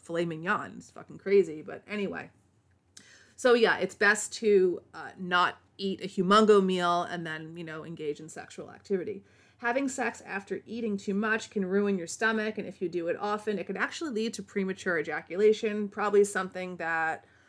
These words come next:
most people don't know. The sexual act is a very heavy exercise and involves all your muscles, your mind, and your entire nervous system. So that's why it's really not a good idea to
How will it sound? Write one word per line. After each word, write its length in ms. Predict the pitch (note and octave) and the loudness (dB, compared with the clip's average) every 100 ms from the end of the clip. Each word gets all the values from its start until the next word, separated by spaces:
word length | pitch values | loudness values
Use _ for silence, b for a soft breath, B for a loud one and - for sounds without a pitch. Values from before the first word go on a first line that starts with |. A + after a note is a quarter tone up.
| b b - | b b 2
most 240 | F#3+ F#3+ | 2 4
people 200 | G3 F3+ | 0 0
don't 200 | E3+ D3+ | -2 -4
know. 140 | D3+ - _ _ - B B | -8 -12 _ _ -20 B B
The 80 | G3+ | 0
sexual 420 | G3+ B3+ - D#4 C4 | 2 0 -2 -4 -2
act 340 | G3+ A3 A3+ | 0 0 0
is 100 | G3+ | -2
a 60 | E3 | -2
very 320 | F#3+ G#3+ G#3 | 2 4 2
heavy 360 | A3 G3+ G3 | -2 -6 -4
exercise 720 | F3+ - - F#3+ - D#3 D#3 E3+ | -6 -6 -4 -4 -4 -6 -6 -8
and 100 | E3 | -10
involves 400 | E3 E3 E3+ - F#3+ | -8 -8 -10 -10 -2
all 180 | A#3 | 0
your 140 | C4 A#3 | 0 0
muscles, 560 | F#3 E3+ - E3+ E3 | 0 -2 -4 -4 -4
your 100 | E3 | -8
mind, 400 | E3+ F3 F3 F3 | -6 -4 -4 -4
and 120 | F3 E3+ | -8 -8
your 120 | E3 | -10
entire 500 | E3 - F#3 F3 E3+ | -10 -12 -8 -4 -4
nervous 440 | D#3+ D#3+ D#3 A#2+ | -4 -8 -8 -10
system. 760 | - - C4 - B3+ A#3+ A#3+ A#3+ B B B - | -10 -6 -6 -4 -6 -4 -4 -8 B B B -8
So 320 | - F3+ F3 | 0 2 2
that's 320 | F3+ F3+ - | 0 -2 -4
why 180 | F3 D#3+ | -2 -2
it's 180 | D#3 E3+ | -4 -8
really 160 | D3+ | -8
not 120 | D#3 D3 | -8 -10
a 60 | |
good 140 | C#3+ D3 | -8 -8
idea 260 | - D3+ | -8 -12
to 160 | - | -14